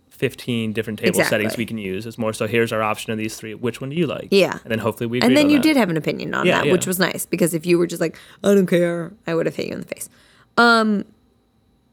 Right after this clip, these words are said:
Speaker 2: what is the biggest, and also, it was just, like, the best weekend ever, and we had the most incredible people helping us.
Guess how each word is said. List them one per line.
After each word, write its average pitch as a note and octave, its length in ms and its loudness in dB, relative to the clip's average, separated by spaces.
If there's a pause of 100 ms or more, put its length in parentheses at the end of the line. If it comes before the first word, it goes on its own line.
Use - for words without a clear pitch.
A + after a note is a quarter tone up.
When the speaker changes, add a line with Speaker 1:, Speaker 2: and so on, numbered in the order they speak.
(180)
Speaker 2:
what G3+ 480 2
is A3+ 240 2
the A3+ 100 0
biggest, G#3 560 2 (200)
and F3+ 120 4
also, E3 540 0 (400)
it E3+ 80 0
was E3 140 -6
just, - 160 -8
like, D#3 180 -14
the - 80 -6
best - 240 -6
weekend D#3 260 -6
ever, D3 300 -8
and D3 100 -6
we D3+ 100 -8
had D#3+ 200 -12 (300)
the E3 80 -6
most D#3+ 180 -2
incredible E3 400 -4
people - 240 -8
helping - 300 -10
us. - 220 -14